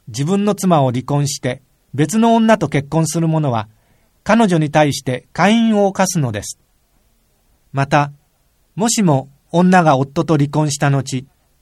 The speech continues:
別の男と結婚するなら、彼女は姦淫を犯すのです。」さて、彼に触っていただこうとして、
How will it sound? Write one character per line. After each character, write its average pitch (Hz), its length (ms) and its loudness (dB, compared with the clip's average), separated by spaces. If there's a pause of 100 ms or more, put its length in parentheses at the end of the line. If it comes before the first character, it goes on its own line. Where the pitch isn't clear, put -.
別 143 220 -2
の 214 140 4
男 208 280 0
と - 120 -4
結 139 220 -4
婚 147 200 -2
す 143 100 -6
る 143 100 -2
な 120 120 -4
ら、 107 160 -6 (480)
彼 143 240 0
女 113 140 -6
は 107 120 -4
姦 135 200 -4
淫 151 340 -2
を 139 60 -2
犯 131 180 -4
す 131 120 -8
の 107 120 -6
で 98 140 -10
す。」 - 120 -18 (2000)
さ 156 180 -6
て、 110 240 -8 (600)
彼 185 240 0
に 143 100 -2
触 156 240 0
っ 175 80 -6
て 170 140 -4
い 165 80 -4
た 170 100 -2
だ 165 100 0
こ 160 180 -2
う 147 60 -4
と 123 140 -8
し - 100 -14
て、 110 220 -12